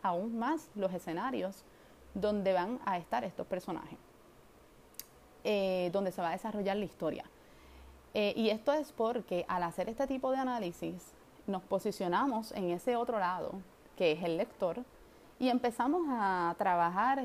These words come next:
yo siempre digo como, como una forma detectivesca, empezamos a ser detectives de nuestra propia historia. Así que no solamente escribimos por el simple placer de escribir, sino que escribimos,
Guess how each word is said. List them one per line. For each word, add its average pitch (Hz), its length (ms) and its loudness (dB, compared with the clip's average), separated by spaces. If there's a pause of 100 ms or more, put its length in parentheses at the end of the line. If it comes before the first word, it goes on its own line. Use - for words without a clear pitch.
yo 180 120 -4
siempre 190 240 -4
digo 208 180 -2
como, 170 640 -2 (340)
como 170 320 0
una 202 160 0
forma 226 420 0
detectivesca, 170 720 -2
empezamos 165 440 -4
a 233 80 -2
ser 247 220 -2
detectives - 840 -4 (400)
de 196 140 2
nuestra 175 260 -2
propia 208 220 2
historia. - 400 -4 (400)
Así 196 160 -4
que 190 100 -2
no 190 80 -2
solamente 269 400 2
escribimos 196 880 0 (240)
por 190 140 8
el 170 140 4
simple 208 440 -2
placer 165 600 -2
de 196 80 -2
escribir, 302 460 -2
sino 175 160 -2
que 175 80 -4
escribimos, 185 720 -4